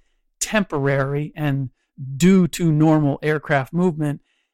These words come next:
and would resolve itself. The, the Wi-Fi was just as big of a tease, allowing me to get to the point where I could log into my United account, I could submit my credit card information, thereby making me think it would eventually connect and I'd have internet access.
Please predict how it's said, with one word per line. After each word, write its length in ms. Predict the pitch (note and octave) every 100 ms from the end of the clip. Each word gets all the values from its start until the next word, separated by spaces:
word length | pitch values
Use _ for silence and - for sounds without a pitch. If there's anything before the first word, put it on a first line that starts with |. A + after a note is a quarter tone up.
| -
and 180 | E3 D#3
would 160 | D3
resolve 400 | D3 C#3 D3 C#3
itself. 640 | A2+ - - - _ - _ _ _ _ _ _ _ _ _ _ _ _ D3+
The, 520 | D#3+ D#3+ D#3 C#3+ C3+ _ _ _ -
the 100 | D3
Wi-Fi 380 | G3 A#3+ D#3+
was 160 | D3+ C#3+
just 180 | E3+ D3
as 60 |
big 220 | B2 D3+ B2+
of 60 |
a 40 | B2
tease, 440 | B2+ C#4+ - - _ _ _ _ _ _ _ -
allowing 400 | D3 D#3+ F3 F3
me 160 | E3+
to 60 | D#3+
get 240 | C3+ E3+
to 60 | -
the 60 | D#3
point 240 | F3+ D#3
where 100 | D#3
I 40 |
could 120 | C#3 D3+
log 280 | D#3 E3+
into 120 | D#3+ D3
my 120 | C#3+
United 380 | C#3+ D3 C#3+ C#3
account, 420 | - D3 C#3+ - _
I 40 | -
could 120 | C#3
submit 280 | - D#3+ F3+
my 120 | D#3
credit 260 | - E3+ D#3
card 220 | D#3 D3
information, 640 | C#3 C#3+ C#3+ C3 C#3+ C3+ - _ _ _ _ _ _
thereby 240 | F3+ F3+ E3
making 340 | G3+ B3 B3+
me 100 | B3
think 320 | - A3 G#3
it 60 | F3
would 120 | E3+
eventually 460 | C#3+ D3+ F#3 - F3+
connect 500 | - D3+ C#3+ C#3+ -
and 80 | C#3+
I'd 120 | B2+
have 200 | C#3+ C#3
internet 380 | C#3+ C3+ B2+ -
access. 720 | C#3 B2+ - - _ - -